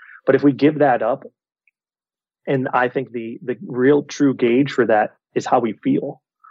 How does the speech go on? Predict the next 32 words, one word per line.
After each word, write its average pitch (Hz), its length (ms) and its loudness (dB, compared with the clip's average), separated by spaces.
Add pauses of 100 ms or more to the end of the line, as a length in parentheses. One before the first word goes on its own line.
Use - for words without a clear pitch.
(340)
So 120 140 0
if - 80 -6
we 127 100 6
look 127 300 2
at 113 460 0 (680)
how 160 280 0
I 143 160 -2
felt 123 320 -6
once 120 320 -8
before 117 560 -6 (720)
and 117 160 -6
how 139 240 2
I 123 160 0
feel 117 360 -4
now, 110 500 -8 (280)
and 120 120 -4
then 120 140 2
we 120 120 0
measure 117 520 0 (340)
the 117 160 -4
quote 127 200 0
unquote 120 320 -4
distance 127 380 -2
between 123 440 0
those 117 220 2
two 123 160 0
spaces, - 640 2 (1160)
it 143 160 4
will 135 120 4
be 120 200 2
very 120 400 2
illuminating. 110 640 -6